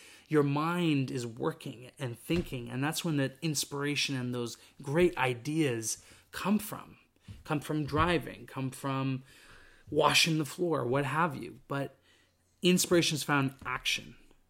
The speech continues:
And again, this comes from my first tip, right? Stop overthinking. The more you just go do, the more you're going to accomplish, the more you're going to learn,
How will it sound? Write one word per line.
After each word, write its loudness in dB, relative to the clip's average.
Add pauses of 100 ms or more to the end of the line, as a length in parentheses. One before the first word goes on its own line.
(120)
And 2
again, 4
this 0
comes -4
from -6
my 0
first 0
tip, -14
right? -6
Stop -2
overthinking. -4
The -4
more 4
you 4
just -2 (200)
go 2
do, 0 (880)
the 4
more 4
you're 2
going -2
to 0
accomplish, -6
the -4
more 2
you're 2
going -2
to -4
learn, 0